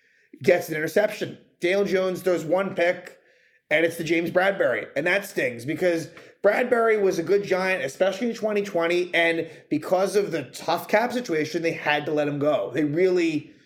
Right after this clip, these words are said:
they essentially had no choice. They would have liked to have kept him. And of course, he goes to the Eagles on a one-year deal and directly hurts the Giants. Like, what are the chances of that, where he goes to the Eagles on a one-year deal? Like, it could have turned out that the Giants were just shitty.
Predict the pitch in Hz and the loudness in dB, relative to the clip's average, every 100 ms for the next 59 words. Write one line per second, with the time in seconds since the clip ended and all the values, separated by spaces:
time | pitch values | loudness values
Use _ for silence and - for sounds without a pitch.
0 | _ _ _ 190 185 196 - 214 226 233 | _ _ _ 2 2 0 0 2 2 -4
1 | 214 196 190 180 170 165 160 139 - - | -6 -4 0 2 0 0 -2 -2 -10 -14
2 | - - 151 113 - - - - _ - | -2 0 2 -2 -6 -12 -16 -18 _ -20
3 | - - 240 254 196 214 220 220 170 - | -2 2 4 2 4 2 2 0 0 -6
4 | - _ 240 262 - 143 135 135 - - | -20 _ 0 0 -2 -4 -4 -10 -16 -2
5 | 170 180 196 170 - 165 214 214 220 202 | 0 2 2 2 0 0 0 0 -2 0
6 | 185 170 151 190 202 196 185 196 180 147 | 2 0 -2 -4 -2 -4 0 0 2 -2
7 | 147 147 160 170 156 151 139 139 131 107 | -2 0 0 0 -2 -4 -4 -6 -4 -6
8 | 101 - - _ 165 160 - 185 247 247 | -8 -14 -18 _ 0 0 0 2 2 2
9 | 247 233 160 175 175 151 - - - - | 0 -2 -2 0 0 -2 -6 -20 -20 0
10 | 185 175 180 180 233 269 247 226 190 202 | 2 2 0 2 2 2 0 0 2 2
11 | 277 294 294 330 202 - 143 - - 143 | 0 0 0 2 0 -2 -4 -4 -10 0
12 | 220 220 202 190 190 180 165 185 190 175 | 0 2 2 2 2 -2 -2 -2 -2 -4
13 | 180 - 254 240 - | -6 0 2 2 -4